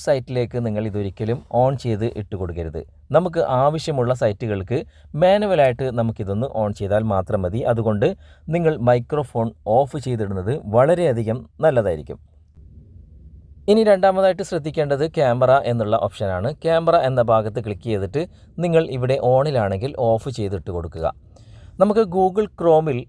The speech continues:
ഫോട്ടോസുകൾ, വീഡിയോസുകൾ ഒക്കെ അപ്ലോഡ് ചെയ്യുന്ന ഓപ്ഷൻ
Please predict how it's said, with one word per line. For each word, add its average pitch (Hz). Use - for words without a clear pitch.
ഫോട്ടോസുകൾ, 160
വീഡിയോസുകൾ 123
ഒക്കെ 123
അപ്ലോഡ് 160
ചെയ്യുന്ന 120
ഓപ്ഷൻ 131